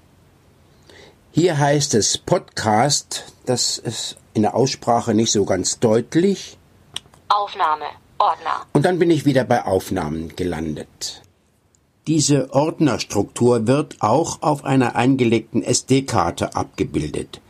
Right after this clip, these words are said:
Speaker 1: Allerdings nicht auf einem angeschlossenen U-S-B-Stick. Der E zehn ermöglicht Aufnahmen von verschiedenen Quellen. Zunächst das eingebaute Mikrofon.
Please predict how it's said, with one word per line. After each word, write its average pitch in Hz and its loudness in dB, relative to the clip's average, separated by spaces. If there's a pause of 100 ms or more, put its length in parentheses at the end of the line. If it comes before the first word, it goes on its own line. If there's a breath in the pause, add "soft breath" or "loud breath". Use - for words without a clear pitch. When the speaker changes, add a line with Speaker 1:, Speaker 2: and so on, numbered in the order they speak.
(680 soft breath)
Speaker 1:
Allerdings 95 0
nicht 127 0
auf 117 -2
einem 101 2
angeschlossenen 98 0
U-S-B-Stick. - -2 (580)
Der 131 0
E 139 2
zehn 165 4
ermöglicht 139 2
Aufnahmen 117 2
von 113 2
verschiedenen 101 -2
Quellen. 92 -2 (1080 loud breath)
Zunächst - 0 (140)
das - -2
eingebaute 110 2 (340)
Mikrofon. 101 0